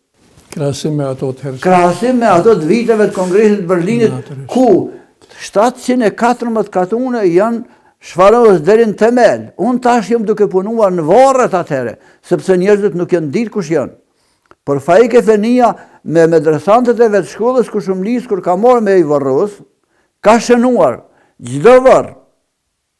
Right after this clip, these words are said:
Speaker 2: Do të thonë, krejt i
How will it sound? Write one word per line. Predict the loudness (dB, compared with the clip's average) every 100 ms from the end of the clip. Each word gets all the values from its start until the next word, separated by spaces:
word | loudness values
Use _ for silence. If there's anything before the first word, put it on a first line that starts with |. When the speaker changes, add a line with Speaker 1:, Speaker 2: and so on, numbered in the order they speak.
| _ _ _ _ _ _ _ _
Speaker 2:
Do | -14 -6
të | -2
thonë, | -2 -4 -16 -10 0
krejt | 4 6 4 0 -14 _ _ _ _
i | -4